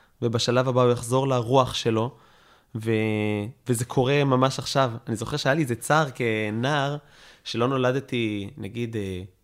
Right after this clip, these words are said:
בשנות השלושים ארבעים, לא, לא ממש בשואה, אבל כזה קצת אחרי, ל-,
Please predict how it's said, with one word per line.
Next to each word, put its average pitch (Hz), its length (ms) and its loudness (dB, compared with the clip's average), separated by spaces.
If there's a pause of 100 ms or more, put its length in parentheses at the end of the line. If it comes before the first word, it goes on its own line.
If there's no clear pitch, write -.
(300)
בשנות 120 420 -8
השלושים 123 440 -4
ארבעים, 113 400 -2
לא, 156 140 -2
לא 160 100 4
ממש 160 240 2
בשואה, 127 440 2
אבל 110 280 -2 (380)
כזה 117 160 -8
קצת 180 280 -4
אחרי, 127 480 -2 (340)
ל-, 117 220 -2